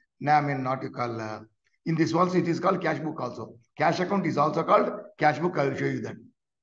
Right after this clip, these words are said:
So here in the ledger, cash ledger, on the left side, the name of the ledger is displayed. Ledger cash, name of the le-, ledger is displayed.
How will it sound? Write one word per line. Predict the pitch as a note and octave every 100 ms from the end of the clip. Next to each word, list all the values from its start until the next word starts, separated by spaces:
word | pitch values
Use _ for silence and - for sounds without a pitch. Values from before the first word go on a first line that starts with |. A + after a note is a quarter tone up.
| _ _
So | - E3
here | D#3 F3+ B2+ - - - _
in | D3+
the | D#3 D3+ C3 - -
ledger, | D3 F3 G#3 F#3+
cash | D#3 F3+
ledger, | F3 C3+ A#2+ A#2 - - -
on | D3 D3
the |
left | C#3+ E3+ F3
side, | G#3+ F#3+
the | C#3
name | C3+ D#3
of | E3 -
the | C#3
ledger | B2+ C#3+
is | B2+
displayed. | G2+ A2+ - B2 A2 F2 - -
Ledger | C#3 D3 -
cash, | F3+ C3 A#2+ A2 - _ _ -
name | D3 E3
of | D3+
the | C#3
le-, | C3+ C3+
ledger | C3 B2+ A3+ A3 - _
is | A#2+
displayed. | B2 C3+ F3+ A3